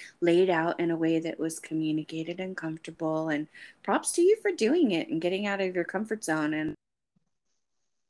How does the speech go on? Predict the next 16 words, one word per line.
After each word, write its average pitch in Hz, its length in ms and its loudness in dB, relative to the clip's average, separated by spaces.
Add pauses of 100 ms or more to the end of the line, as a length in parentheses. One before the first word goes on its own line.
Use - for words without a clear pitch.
(640)
it, - 420 -8 (300)
you 208 140 -2
loved 269 240 0
it. 311 300 2
And 160 160 -2
I 156 120 -6 (100)
think 294 480 4
that 170 460 -2 (240)
it's - 340 -10 (180)
really 196 580 0 (300)
amazing 180 580 -4
that 170 160 -8
you 165 100 -8
shared, 165 600 -10 (520)
um, 170 580 -6 (1200)
the 175 460 -2